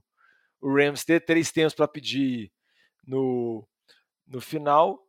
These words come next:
mas o, apesar disso tudo, eu ainda confio mais no Sean McVay do que no Zac Taylor, por mais que Cincinnati tá tendo essa campanha maravilhosa,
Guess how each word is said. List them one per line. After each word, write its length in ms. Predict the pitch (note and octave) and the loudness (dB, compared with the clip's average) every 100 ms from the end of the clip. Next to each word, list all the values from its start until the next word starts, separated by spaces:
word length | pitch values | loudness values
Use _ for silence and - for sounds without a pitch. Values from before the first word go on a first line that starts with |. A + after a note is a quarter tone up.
| _ _ _ | _ _ _
mas 400 | - D#3 F#3+ G3+ F3+ | 0 4 4 4 -2
o, 520 | G#3 G3+ F#3+ F#3+ - _ | -10 -12 -8 -8 -8 _
apesar 440 | - - F3 E3 E3+ | -4 0 2 2 0
disso 160 | - | -2
tudo, 380 | - F3+ G3+ G#3+ | -8 -8 -4 0
eu 100 | G3 | 2
ainda 280 | G3+ G3 G3+ | 0 -2 -6
confio 400 | G3 F#3 - F3 | -6 -10 -8 -2
mais 260 | D#3 E3 | 2 2
no 80 | E3+ | 0
Sean 160 | - D#3+ | -4 -4
McVay 460 | D#3 - A#2+ C#3+ | -4 -4 0 0
do 120 | D3+ D3+ | 0 -6
que 220 | - D3 | 0 0
no 100 | D3 | 2
Zac 300 | C3 C3+ _ | 0 0 _
Taylor, 400 | C3 D3 D#3 C#3 - | 2 2 2 -2 -8
por 140 | G#3 | -2
mais 240 | F3+ C#3+ | 0 0
que 280 | - C3+ A#2+ - _ - | -2 -8 -8 -10 _ -14
Cincinnati 380 | C3 A#2+ B2+ A#2+ | -8 -2 -2 -2
tá 60 | |
tendo 100 | B2+ | -4
essa 120 | B2+ - | -6 -6
campanha 340 | C3+ A#2 C3 | -8 -2 0
maravilhosa, 960 | C3 C3+ B2 A#2+ C#3 D3 C3 A#2 A2+ | 4 2 2 2 6 6 4 0 -4